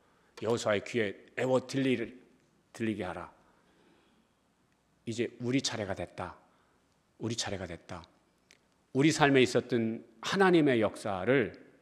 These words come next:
기록해서 자녀들에게 알릴 때가 됐다. 여호와께서 두 돌판을 내게 주셨나니 그 두 돌판에 그런 하나님이 손으로 기록하시는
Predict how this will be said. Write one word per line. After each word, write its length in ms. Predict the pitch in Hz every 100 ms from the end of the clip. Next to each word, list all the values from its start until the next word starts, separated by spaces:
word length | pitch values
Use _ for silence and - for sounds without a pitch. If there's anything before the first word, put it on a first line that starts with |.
| _ _
기록해서 760 | - 123 123 123 110 - 101 101 - _ _ _ _
자녀들에게 760 | - 107 104 98 92 90 85 87 _ _ _ _
알릴 240 | - 107 98
때가 220 | - 95
됐다. 400 | 82 - 95 82 _ _ _ _ _ _
여호와께서 600 | 104 131 135 151 135 135
두 280 | - 147 143
돌판을 440 | 139 135 131 123
내게 180 | 110 104
주셨나니 580 | - 107 95 85 82 _ _ _ -
그 240 | 110 104 98
두 340 | - 110 104 104
돌판에 480 | 104 92 - 95 95
그런 320 | - 110 104
하나님이 720 | - 143 139 131 123 131 127 - _ _
손으로 600 | - - - 165 151 117
기록하시는 540 | 95 - 80 - -